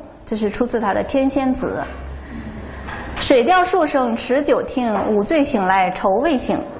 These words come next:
送春春去几时回？林晚静伤流景，往事，往事后记空记醒。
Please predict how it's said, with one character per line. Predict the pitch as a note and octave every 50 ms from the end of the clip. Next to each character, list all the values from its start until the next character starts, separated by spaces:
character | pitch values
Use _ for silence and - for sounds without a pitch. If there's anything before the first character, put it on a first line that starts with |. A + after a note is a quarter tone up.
| - - - - -
送 | - - G#4 G4+ E4 C#4+
春 | D4 D4+ C#4 B3+
春 | B3 - F4 E4+ F4
去 | - - F4 B3+ G#3+ F#3+ F3
几 | F3+ - G#3+ G#3 F3 E3+
时 | E3+ - - G#3+ C4
回？ | C4+ - F#3+ F3+ F3+ - - -
林 | - A3 A3 B3+ D4+
晚 | E4 C4+ F#3 C#4
静 | - - C4+ A#3+ G#3 F3+ F3+
伤 | F#3 - C4 B3+ A#3+ B3
流 | A#3 G#3 F#3+ F#3+ G#3+ - - - - - - - - -
景， | - - G#3+ - - - - - - -
往 | A3+ A3+ G#3 F#3 G#3
事， | - - - -
往 | A3+ A3+ G#3 G3+
事 | A3 - E4 D#4+
后 | D#4+ F4+ C#4+ G#3+
记 | - - A#3+ G#3+ F#3 F3
空 | - - C#4+ C#4 C#4
记 | C#4+ - C#4 G#3+
醒。 | F#3+ - - - -